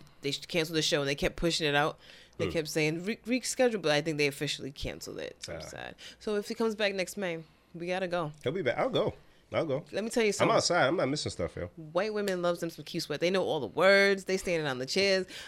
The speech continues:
Speaker 1: I was
Speaker 2: <laughs>
Speaker 1: like, "What?"
Speaker 2: Good music is good music, man.
Speaker 1: What?
Speaker 2: And, and Keith Sweat was getting that play on Kicks one oh six. He was getting that play.
Speaker 1: Boy.
Speaker 2: Yeah, they know all the tunes.
Speaker 1: Boy.
Speaker 2: Yeah, I'm hyped, though. But good job, Tim, Swizz. Keep it up, man. This is very enjoyable.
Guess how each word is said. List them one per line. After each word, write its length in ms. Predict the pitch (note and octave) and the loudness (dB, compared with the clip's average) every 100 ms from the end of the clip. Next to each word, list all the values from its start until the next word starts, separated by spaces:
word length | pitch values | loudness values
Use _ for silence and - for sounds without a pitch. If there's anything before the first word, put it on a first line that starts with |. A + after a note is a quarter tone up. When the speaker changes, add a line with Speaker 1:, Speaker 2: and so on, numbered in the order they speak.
| - | 0
Speaker 1:
I 80 | C#4+ | 2
was 280 | B3+ - | 4 2
Speaker 2:
<laughs> 40 | - | 0
Speaker 1:
like, 240 | C#3+ C#3+ | -2 -2
"What?" 600 | D#3 D#3 D#3 F#3+ D#4 E4+ - - A2 | -4 -6 2 8 10 10 2 -14 4
Speaker 2:
Good 180 | F3+ G#3+ | 6 6
music 340 | A3 G#3+ G#3+ | 2 -4 -4
is 120 | G3+ | -6
good 200 | F3+ A3 | 0 0
music, 420 | A3 B3+ C4 C#3 G2+ | 0 -2 -2 -4 -2
man. 220 | A2 D#3 D3 C#3+ | 0 -2 -6 4
Speaker 1:
What? 300 | A#3 F4 - - - | 6 6 0 -12 2
Speaker 2:
And, 260 | C3 C3 A2 - | 4 6 6 6
and 260 | C3 C3 - | 6 2 0
Keith 160 | F#3+ | -2
Sweat 240 | F#3 F#3+ G3 | 0 0 0
was 100 | B2 | 2
getting 220 | E3+ A#3 | 0 2
that 160 | D#3+ - | 0 2
play 180 | C3 | 2
on 120 | A#2 G#2 | 2 2
Kicks 240 | A#2 - | -2 -4
one 100 | G2+ | -4
oh 40 | E2 | -4
six. 440 | - D#3+ - - - - - - | -6 -8 -10 -16 -20 -20 -14 -8
He 80 | F#3+ | -6
was 100 | C4 | -4
getting 220 | D4 E4 | -4 -2
that 160 | D4 | -2
play. 340 | D4 D#4+ E4+ - F3 E3 | -2 -4 -4 -6 -10 -10
Speaker 1:
Boy. 220 | F#3+ D#4+ G#4+ | -8 -6 -6
Speaker 2:
Yeah, 240 | A#4 D#4 C#4 | -6 -4 -2
they 140 | A#3 | -2
know 240 | C4+ D4 C#4+ | -2 -2 -2
all 80 | |
the 80 | B3 | -2
tunes. 400 | D3 D3 G#2 D#3+ | -2 -2 -2 -4
Speaker 1:
Boy. 140 | A3 G4 A4+ A#4 A4+ - - - - - - - - | -6 -4 -4 -4 -4 -8 -18 -20 -20 -20 -20 -16 -8
Speaker 2:
Yeah, 180 | F#2 F2 | -2 0
I'm 80 | G2 | 2
hyped, 280 | F2+ F2+ - | 2 2 2
though. 220 | E2+ E2 | -2 -2
But 120 | G#2 F#2 | 0 2
good 120 | - | 4
job, 360 | C3 B2 A2+ - - | 6 6 6 2 -10
Tim, 380 | - A2+ A#2 A#2 - - - | -2 2 2 0 -8 -20 -12
Swizz. 420 | - A2 A2 G#2+ | -4 4 4 4
Keep 220 | - D3+ | 2 2
it 80 | G#2 | 4
up, 160 | F#2+ E2 | 4 4
man. 300 | E2+ E2 E2 | 2 0 2
This 200 | A2 - | 0 0
is 140 | E2 | -2
very 340 | C#2+ G2 G#2 E2+ | 0 4 6 4
enjoyable. 480 | D#2 D#2+ D2+ C#2+ | 0 -4 -4 -8